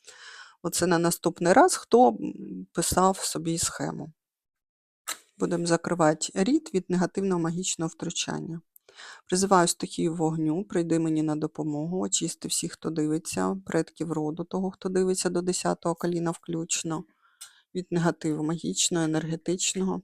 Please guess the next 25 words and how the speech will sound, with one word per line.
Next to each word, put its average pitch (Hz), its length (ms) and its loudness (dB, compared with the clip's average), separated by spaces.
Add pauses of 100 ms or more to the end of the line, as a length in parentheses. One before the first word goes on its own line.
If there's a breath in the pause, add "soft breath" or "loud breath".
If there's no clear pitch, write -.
Призиваю 165 520 0
стихію 165 440 -4
землі, 160 420 0
повітря, 170 680 -2 (160)
води. 165 420 -2 (600 soft breath)
Прийдіть 180 400 -6
нам 170 180 2
на 160 100 2
допомогу. 156 720 -4 (1900 loud breath)
Вищі 208 300 4
сили, 165 500 2
прошу, 180 480 2
пробачте 180 600 6
предків 196 500 2
роду, 170 340 2
того, 185 280 -2
хто - 200 -2
дивиться. 175 720 0 (1000 soft breath)
Не 214 140 4
наказуйте 180 680 4
їх, 180 400 -2
їх 202 200 -2
рід, 175 280 2
їх - 200 -2
нащадків, - 920 0